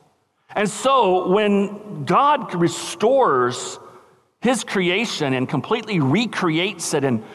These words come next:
and brings about the restoration of the universe, when Jesus does this, there will certainly be that spiritual dimension,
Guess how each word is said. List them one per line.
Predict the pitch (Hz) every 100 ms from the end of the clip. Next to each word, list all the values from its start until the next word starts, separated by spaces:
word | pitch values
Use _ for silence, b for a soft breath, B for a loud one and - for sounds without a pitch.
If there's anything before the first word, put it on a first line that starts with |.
| B B
and | 143
brings | 120 156 226 262 226
about | 190 170 190 -
the | 139
restoration | 151 190 - 160 165 185 170
of | 135
the | 135
universe, | 180 226 160 135
when | 143
Jesus | 135 196 254 233 -
does | 175 233 175
this, | 143 139 - B B -
there | 220
will | 208
certainly | - 254 254 226
be | 190
that | 180 165
spiritual | - - 240 294 220 170
dimension, | 143 139 139 -